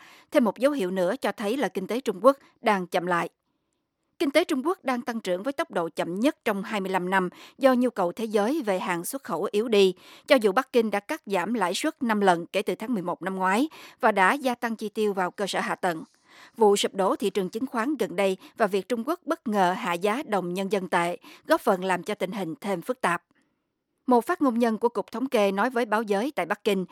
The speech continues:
rằng kinh tế Trung Quốc đang đối mặt với một số áp lực đi xuống, trong lúc Bắc Kinh đang chuyển đổi từ một nước dựa vào xuất khẩu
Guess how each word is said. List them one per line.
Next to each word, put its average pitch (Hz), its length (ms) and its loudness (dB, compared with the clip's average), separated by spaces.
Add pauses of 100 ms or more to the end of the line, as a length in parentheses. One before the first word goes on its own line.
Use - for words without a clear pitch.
(220)
rằng 226 200 2
kinh 247 120 -4
tế 285 140 2
Trung 226 240 -6
Quốc 330 180 -2
đang 214 220 -2
đối 220 180 0
mặt 247 220 0
với 247 120 0
một 196 180 -2
số 226 340 0
áp 294 180 -4
lực - 220 -6
đi 190 120 -4
xuống, 208 360 0 (360)
trong 254 100 2
lúc 302 140 0
Bắc 320 180 -2
Kinh 202 220 0
đang 202 200 -2
chuyển 190 260 -4
đổi 196 300 2 (260)
từ 233 80 6
một 202 200 2
nước 247 300 0
dựa 190 220 0
vào 180 180 -2
xuất - 200 -10
khẩu 196 300 0